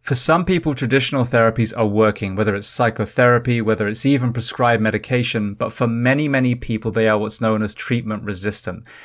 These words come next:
The traditional roads are just not working for them, leaving them even more frustrated. You may have heard multiple times on this show, the Navy seal community, for example, having incredible success with Ibogaine and psilocybin,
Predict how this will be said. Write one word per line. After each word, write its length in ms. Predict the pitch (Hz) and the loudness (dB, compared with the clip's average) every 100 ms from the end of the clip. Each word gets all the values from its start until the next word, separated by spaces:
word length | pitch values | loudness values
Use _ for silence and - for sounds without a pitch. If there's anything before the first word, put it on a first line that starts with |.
| - _ - | -20 _ -6
The 80 | |
traditional 500 | 123 117 156 151 165 | -4 0 0 2 -2
roads 340 | 120 120 117 117 | 4 4 4 0
are 120 | 113 | -6
just 360 | 101 127 131 139 | 0 2 2 2
not 240 | 127 107 | 2 2
working 340 | 117 113 120 | 2 2 0
for 140 | 107 98 | -6 -2
them, 220 | 107 104 | 0 2
leaving 340 | 117 131 139 | 2 2 2
them 140 | 120 117 | 0 -2
even 300 | 127 120 113 | -2 -2 0
more 320 | 113 117 113 | 2 2 0
frustrated. 760 | - 107 - - 104 101 98 92 - - - - _ _ | 0 -4 -4 -2 -2 -2 -6 -12 -20 -20 -20 -20 _ _
You 100 | 127 | 2
may 100 | 127 | 4
have 140 | 175 143 | 4 6
heard 260 | 151 139 | 6 4
multiple 380 | 120 135 139 147 | 4 2 2 -4
times 320 | 127 123 113 | 0 2 4
on 80 | 113 | 2
this 120 | 110 | 0
show, 360 | - - 113 107 | 0 2 4 4
the 80 | 107 | 4
Navy 280 | 113 117 110 | 2 2 2
seal 340 | - 139 143 | 0 2 0
community, 420 | 131 120 107 107 | 0 -2 -2 -4
for 140 | - 110 | -4 -4
example, 440 | - 110 104 110 | 0 0 0 -2
having 300 | 107 113 110 | -2 0 0
incredible 480 | 107 - 117 110 110 | -2 0 2 2 0
success 500 | - 123 123 110 - | -2 -2 0 0 -2
with 140 | 110 | -6
Ibogaine 680 | 117 120 113 117 113 113 117 | 0 2 2 2 2 2 0
and 260 | 107 107 101 | -2 -4 -2
psilocybin, 840 | - 113 104 120 113 113 110 107 | 0 2 2 2 4 4 2 0